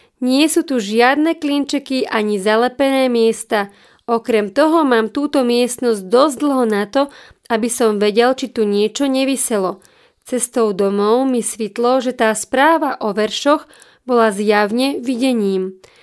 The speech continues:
Vzal som svoju anglickú Bibliu a námatkovo som otvoril a čítal:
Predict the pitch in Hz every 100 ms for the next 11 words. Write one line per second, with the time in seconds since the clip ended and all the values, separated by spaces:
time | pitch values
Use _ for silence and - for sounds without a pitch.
0 | _ _ _ - 220 247 302 370 339 -
1 | 254 240 226 - 240 277 311 - 247 190
2 | 202 196 220 262 311 _ - 220 208 214
3 | 226 233 294 294 294 277 226 220 226 247
4 | 247 262 - 254 254 254 226 - 196 185